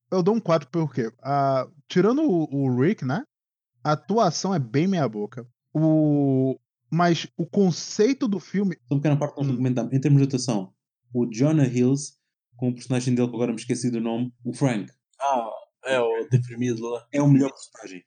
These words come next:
Speaker 2: Ele é o melhor personagem.
Speaker 1: Ah,
Speaker 3: Eu
Speaker 1: sim.
Speaker 3: gostei, eu gostei muito dele e do policial, cara. Eu gostei mais do policial quando eu descobri que ele é o cara
Speaker 2: É o Louis C K, acho que é ele.
Speaker 3: Não, não, o Louis C K é o amigo dele lá, o careca. O policial é o cara do Clube da Luta, o Edward Norton.
Speaker 2: É, eu tava a tripar, tripei,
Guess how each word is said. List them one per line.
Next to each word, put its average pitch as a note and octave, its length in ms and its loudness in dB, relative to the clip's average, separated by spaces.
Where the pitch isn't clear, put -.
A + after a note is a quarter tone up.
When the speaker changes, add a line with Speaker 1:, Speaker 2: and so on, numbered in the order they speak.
Speaker 2:
Ele F#3 160 -4
é - 20 0
o C3+ 40 0
melhor A2+ 200 -4
personagem. F#2 420 -10
Speaker 1:
Ah, C3+ 100 2
Speaker 3:
Eu B2+ 60 -2
Speaker 1:
sim. E3+ 60 2
Speaker 3:
gostei, F#3 380 2
eu D#3+ 100 -4
gostei D#3+ 240 2
muito D3 260 2
dele C#3 380 6
e D#3 80 4
do C3+ 120 0
policial, B2 560 2
cara. A2 220 -14
Eu - 60 -20
gostei D#3 240 -2
mais G#3+ 160 2
do A3+ 80 0
policial F#3+ 360 -2
quando F3+ 140 -10
eu E3+ 60 -10
descobri - 320 -10
que - 80 -12
ele E3 60 -4
é D3+ 40 -4
o D#3 40 -6
cara D3 280 -4
Speaker 2:
É D#3 100 0
o D#3 60 4
Louis D#3 400 4
C D#3+ 100 -2
K, A#2+ 300 -4
acho - 180 -12
que D#3+ 60 -4
é C#3+ 60 0
ele. A#2+ 200 -6
Speaker 3:
Não, A3+ 220 6
não, B3+ 160 4
o F#3 40 4
Louis F#3 200 4
C F#3+ 100 -6
K F#3 160 -8
é A3+ 80 -4
o B3 60 -8
amigo A3+ 460 -6
dele D#3+ 320 -4
lá, D3 220 -2
o C3+ 100 -4
careca. C#3 420 -4
O - 80 -20
policial F3 520 2
é G3 40 0
o G3 60 0
cara G3 200 -2
do F3+ 100 -6
Clube F#3 220 -4
da F3+ 80 -2
Luta, E3+ 380 -2
o B2+ 240 2
Edward C3+ 320 2
Norton. C3 320 -8
Speaker 2:
É, D3 120 -4
eu D3 120 0
tava D#3 220 -2
a D3+ 60 -6
tripar, C#3 400 -2
tripei, C3 420 -4